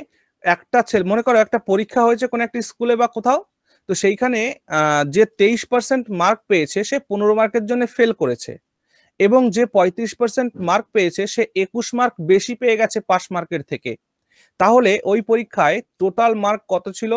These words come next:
পাস mark কত ছিল, পাস percentage কত ছিল? তিনটে প্রশ্নই জিজ্ঞেস করতে পারে, কিন্তু তো মনে রেখো তোমাদের পরীক্ষায় যে কোনো একটি প্রশ্ন জিজ্ঞেস করবে। এটা কিন্তু দু হাজার সিজিএল, আহ,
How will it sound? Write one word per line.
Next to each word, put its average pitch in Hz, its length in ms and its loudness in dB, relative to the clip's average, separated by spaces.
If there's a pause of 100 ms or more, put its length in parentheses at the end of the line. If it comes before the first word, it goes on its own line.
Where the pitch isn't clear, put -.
(180)
পাস 170 180 0 (140)
mark 214 160 -2 (120)
কত 185 120 -4 (140)
ছিল, 220 120 -2 (140)
পাস 180 120 0 (100)
percentage 170 500 -4 (120)
কত 131 120 -4 (120)
ছিল? - 160 -10 (460)
তিনটে 220 300 2 (120)
প্রশ্নই 220 420 -2
জিজ্ঞেস 165 340 -2
করতে - 260 -2
পারে, 226 160 4 (500)
কিন্তু 202 280 2
তো 208 140 -2
মনে 196 180 2
রেখো 220 240 2
তোমাদের 196 340 2
পরীক্ষায় 196 380 0
যে 214 140 4
কোনো 240 120 0 (120)
একটি - 260 -8
প্রশ্ন 226 180 -4 (140)
জিজ্ঞেস 131 260 -8 (100)
করবে। - 220 -8 (920)
এটা 196 160 4
কিন্তু 233 240 2
দু 220 100 4
হাজার 220 180 4 (100)
সিজিএল, 214 400 2
আহ, 160 340 6